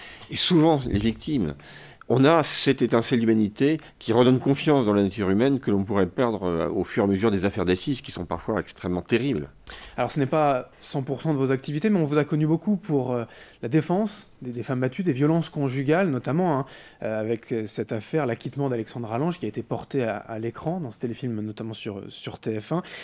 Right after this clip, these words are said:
Speaker 2: Ici, on, on n'évoque pas, euh, une violence conjugale ordinaire, c'est un parricide. Voilà, une femme qui, qui va tuer son père,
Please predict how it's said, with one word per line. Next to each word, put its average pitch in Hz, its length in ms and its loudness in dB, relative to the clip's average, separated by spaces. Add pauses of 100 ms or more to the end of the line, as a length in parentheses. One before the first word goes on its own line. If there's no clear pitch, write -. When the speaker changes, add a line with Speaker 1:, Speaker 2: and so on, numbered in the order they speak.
(300)
Speaker 2:
Ici, 202 300 0
on, 151 300 0
on 151 80 0
n'évoque 170 280 2
pas, 202 200 6
euh, 170 180 2 (180)
une 147 120 -2
violence 170 320 2
conjugale 160 420 0
ordinaire, 151 460 0
c'est - 160 -6
un 143 60 0
parricide. 147 520 -2 (140)
Voilà, 117 100 -8
une 110 80 -10
femme 165 160 -2
qui, 139 140 -10
qui 135 120 -18
va 127 100 -2 (280)
tuer 165 180 -2
son 147 200 -6
père, 156 280 -2